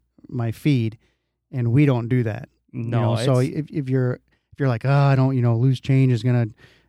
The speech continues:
Speaker 1: they're gonna, you know, do, they're gonna post or, you know, tweet out fifteen things a day."
Speaker 2: You're looking at maybe three posts a week. I,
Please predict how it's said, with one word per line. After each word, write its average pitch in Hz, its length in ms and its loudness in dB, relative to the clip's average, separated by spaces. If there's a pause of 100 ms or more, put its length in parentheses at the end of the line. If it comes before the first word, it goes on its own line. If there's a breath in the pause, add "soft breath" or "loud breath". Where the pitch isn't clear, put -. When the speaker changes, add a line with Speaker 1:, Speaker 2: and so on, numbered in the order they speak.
Speaker 1:
they're 131 140 0
gonna, 127 200 0
you 123 100 0
know, 120 220 -2 (440 soft breath)
do, 123 380 0
they're 135 120 -2
gonna 131 120 -2
post 135 440 -2
or, 120 240 -6 (100)
you 135 140 -10
know, 131 140 -12 (120)
tweet 143 240 0
out 131 280 0 (440)
fifteen 131 460 -2 (100)
things 123 280 -2
a 123 40 -2
day." 123 380 -2 (360)
Speaker 2:
You're 151 140 -2
looking 156 240 0
at 117 120 -4
maybe 113 280 -4
three 113 220 -6
posts 107 320 -8
a 104 60 -8
week. 98 360 -12
I, 127 140 -6